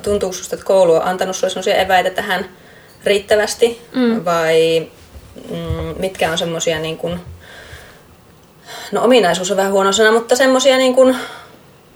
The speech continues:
Speaker 1: asioita, mitä tarvii, että,
Speaker 2: Mm.
Speaker 1: että uskaltaa tai että se toimii? Koska mun mielestä, mitä mä katson tälle ulkoapäin, tietysti en, en mä tiedä yksityiskohtia, mutta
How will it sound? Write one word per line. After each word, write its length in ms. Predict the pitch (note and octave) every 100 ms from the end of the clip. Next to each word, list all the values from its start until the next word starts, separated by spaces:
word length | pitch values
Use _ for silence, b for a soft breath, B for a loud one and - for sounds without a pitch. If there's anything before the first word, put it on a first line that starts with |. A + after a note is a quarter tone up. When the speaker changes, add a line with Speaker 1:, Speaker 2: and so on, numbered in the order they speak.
| _ _ _ _ _ - - - _
Speaker 1:
asioita, 500 | - - A#3 F3+ E3
mitä 200 | D#3+ F3+
tarvii, 460 | E3+ F3+ D#3+ D#3 D#3
että, 320 | - - F3+ - - - -
Speaker 2:
Mm. 300 | B3 A3+ A3+ - _ -
Speaker 1:
että 360 | D#3 - F3+ -
uskaltaa 600 | F3+ F3 E3+ E3+ D#3+ E3
tai 380 | E3 D#3+ D#3+ D#3+ - -
että 180 | -
se 100 | F3
toimii? 440 | E3 F3+ E3 D#3+ E3
Koska 180 | E3+ F3
mun 120 | F#3+
mielestä, 240 | F#3 F#3
mitä 200 | E3 E3
mä 120 | E3+
katson 220 | F3 E3 D#3+
tälle 160 | E3
ulkoapäin, 480 | F3+ F3+ E3+ E3 E3
tietysti 200 | E3+ -
en, 100 | E3+ E3 F3+
en 60 |
mä 120 | E3 E3+
tiedä 160 | - E3
yksityiskohtia, 600 | E3+ F3 F3 F3+ - G3
mutta 260 | G3+ G3+